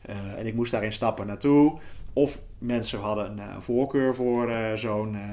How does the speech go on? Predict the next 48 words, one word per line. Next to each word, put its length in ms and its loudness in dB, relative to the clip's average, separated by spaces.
fysieke 380 -4
activiteit 560 -4
misschien, 320 -6
als 120 -8
het 100 -12
iets 160 -8
fysieks 360 -8
is. 260 -8
En, 240 -4
en 120 -6
dat 140 -4
ze 60 -10
zeiden 220 -2
van: 100 -8
nou 120 -4
ja, 60 0
goed, 240 -4
daar 160 -2
moesten 220 -4
we 60 -4
naartoe 260 -4
trainen 440 6
en 60 0
ik 60 -6
had 120 -8
wat 140 -12
technische 400 -4
tips 260 -2
nodig. 360 -2
En 80 -8
uiteindelijk, 480 -8
ja, 120 -4
was 140 -6
de 100 -6
vaardigheid, 680 -2
eh, 100 -12
vaardigheid 720 -4
die 100 -6
ik 80 -10
moest 180 -12
laten 280 -8
zien. 240 -14
En, 320 -6
eh, 240 -10
kwam 180 -4
dat 140 -6
wel 120 -6
goed. 260 -8